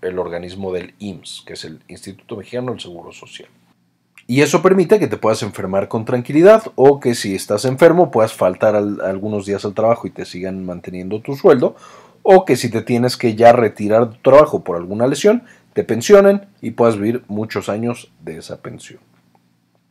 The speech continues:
Los modelos de seguro básicamente lo que proveen es acceso a bienes y a servicios, medicamentos, instalaciones, quirófanos, etcétera,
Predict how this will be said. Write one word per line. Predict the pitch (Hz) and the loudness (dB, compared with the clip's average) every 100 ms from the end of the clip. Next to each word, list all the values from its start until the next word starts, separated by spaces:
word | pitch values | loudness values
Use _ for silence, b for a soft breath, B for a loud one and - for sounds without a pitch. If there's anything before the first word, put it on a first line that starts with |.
| _ _ _ _ B B B | _ _ _ _ B B B
Los | 156 170 | 4 4
modelos | 180 202 202 196 | 6 8 8 6
de | |
seguro | 190 220 180 - | 4 4 4 4
básicamente | 117 117 117 117 107 113 117 | 4 2 -2 -4 -4 -4 -4
lo | 104 101 | -4 -2
que | 110 | -6
proveen | 101 127 147 135 135 - B B | -2 2 4 4 2 -6 B B
es | 107 117 | -6 -4
acceso | 104 - 117 147 - | -4 -2 -2 -2 -2
a | 98 | -2
bienes | 101 101 98 110 - - | -2 -4 -6 -8 -12 -8
y | 101 | -4
a | 120 | -4
servicios, | - 143 233 254 - - B _ _ _ - | -2 -2 -2 -2 -4 -6 B _ _ _ -6
medicamentos, | 143 143 127 120 123 120 131 120 | -2 0 0 0 2 0 0 0
instalaciones, | 120 110 120 101 98 - 120 117 113 110 - | -2 -4 -2 -2 -2 -2 0 0 -2 -6 -8
quirófanos, | - 110 113 110 120 104 - | -6 0 0 2 0 -2 -6
etcétera, | 98 - 104 107 123 | -4 0 0 0 -2